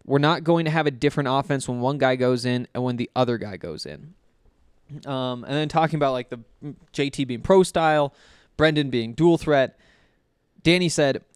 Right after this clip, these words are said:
"I don't wanna pin those guys under those labels that much. Brendan, they say, 'Oh, he's a dual threat guy, runs around. That means you can't throw well.' Well, he throws great. J T is a pro style guy. He throws better. He can't run."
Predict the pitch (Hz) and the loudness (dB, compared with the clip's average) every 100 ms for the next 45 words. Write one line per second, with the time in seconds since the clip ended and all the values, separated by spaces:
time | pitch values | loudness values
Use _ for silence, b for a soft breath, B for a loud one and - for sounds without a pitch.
0 | _ 165 226 226 190 - 180 170 151 127 | _ 4 6 4 4 4 4 4 2 4
1 | 135 135 120 - 143 147 139 127 127 127 | 4 4 0 -4 0 4 4 2 -2 -2
2 | 117 117 113 101 90 69 - - _ - | -4 -6 -6 -6 -14 -16 -18 -20 _ 2
3 | 175 160 120 113 117 139 135 - 156 156 | 4 4 -2 -4 0 0 0 2 4 6
4 | 143 127 123 139 160 - 160 110 131 127 | 4 -2 -2 0 0 2 0 0 -2 0
5 | 127 123 b b 135 151 151 139 127 127 | 0 -2 b b 0 2 4 2 2 0
6 | 127 - 127 143 156 135 - 143 143 - | -4 -6 -8 -4 -6 -6 -2 -2 -2 0
7 | 131 127 123 123 120 b b b _ 151 | 2 2 2 0 -2 b b b _ 4
8 | 170 147 156 160 143 120 117 82 - b | 4 4 0 2 2 0 -6 -6 -16 b
9 | _ 101 113 160 160 160 151 135 180 170 | _ -20 -4 0 2 4 4 4 6 6
10 | - 151 143 139 139 127 117 - 160 147 | 6 2 4 2 0 -2 -6 4 4 4
11 | 131 135 127 123 151 110 131 127 127 | 2 0 -2 -2 -2 0 0 -2 -6